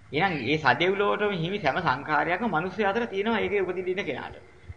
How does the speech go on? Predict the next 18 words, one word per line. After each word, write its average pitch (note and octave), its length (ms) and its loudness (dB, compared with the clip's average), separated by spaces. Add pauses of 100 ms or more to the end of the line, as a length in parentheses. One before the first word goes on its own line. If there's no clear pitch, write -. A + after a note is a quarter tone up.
(1600)
දෙවියෙක් D#3 440 0
වාය F3 200 2
කියන්නේ G3+ 200 -2
පොදු F#3 200 0
වචනේ. - 360 -6 (2250)
දැන් C3 180 -2
ලෝකයේ E3 440 2
පාලනය D3+ 480 6
කරමින් E3+ 400 -2
ලෝකයාට D3+ 480 0
යහපත් D3 460 0 (100)
කරන E3 160 -2 (100)
යුක්තිය C3+ 380 -4
සාධාරණයක් D#3 760 4
ඉටු C#3 200 -2
කරලා D3 240 0
කටයුතු C3+ 340 -2
කරන. A#2 220 -6